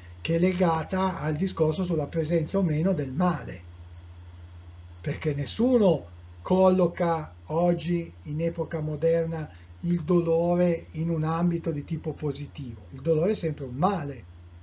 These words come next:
nessuno desidera soffrire, nessuno desidera il male, sentire male per se stesso. Anche, eh, dire,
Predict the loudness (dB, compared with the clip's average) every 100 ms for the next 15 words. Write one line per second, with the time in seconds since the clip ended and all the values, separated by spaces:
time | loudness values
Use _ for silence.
0 | -20 -20 -20 -8 -8 -2 2 2 2 0
1 | -2 2 2 2 0 -2 -6 -6 -8 -8
2 | -8 -14 -18 -20 -20 -8 -8 -2 0 0
3 | 0 -2 -2 2 4 4 2 0 0 0
4 | 0 0 -4 -20 -20 -20 -20 -20 -12 -4
5 | -2 2 4 4 2 -2 0 -2 0 -4
6 | -2 -8 -8 -12 -14 -14 -16 -18 -18 -14
7 | -4 -2 0 0 -2 -12 -8 0 2 2
8 | 2 4 6 4 2